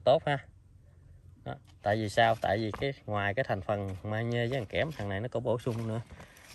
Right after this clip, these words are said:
À, canxi nè các bạn. Với, với thằng, thằng canxi với thằng bo ha,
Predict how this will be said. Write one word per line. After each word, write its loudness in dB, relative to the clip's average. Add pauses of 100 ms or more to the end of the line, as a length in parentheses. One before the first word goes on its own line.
À, -2
canxi 4
nè 0
các 2
bạn. 6 (380)
Với, -8 (280)
với -2
thằng, -2 (120)
thằng -4 (600)
canxi 4 (100)
với 0
thằng -2
bo 8
ha, 2